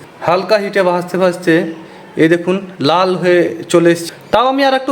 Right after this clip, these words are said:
ভেজে নেব, আরও সুন্দর ফ্লেভার আসবে। তো ভাজি একটু। তো বন্ধুরা, আমার খোল ভাজা হয়ে গেছে, দেখুন,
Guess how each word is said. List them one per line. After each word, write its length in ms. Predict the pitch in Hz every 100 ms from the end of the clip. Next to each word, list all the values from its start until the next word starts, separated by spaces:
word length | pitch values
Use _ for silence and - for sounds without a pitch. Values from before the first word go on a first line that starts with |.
| 214
ভেজে 220 | 220 220 214
নেব, 140 | 180 202 - - 143
আরও 120 | 180 -
সুন্দর 320 | 196 190 202 202
ফ্লেভার 300 | 190 185 180 175
আসবে। 220 | 165 156 196 - 170
তো 80 | 165 165 165 - - -
ভাজি 260 | 151 185 220 247 180
একটু। 200 | 175 202 214 208 - - - - - - - - - -
তো 60 | 170
বন্ধুরা, 320 | 185 226 247 254
আমার 120 | 254 254
খোল 180 | - 240 220
ভাজা 180 | 226 233 202
হয়ে 160 | 208 208
গেছে, 200 | 196 214 262 - - - - 151
দেখুন, 220 | 147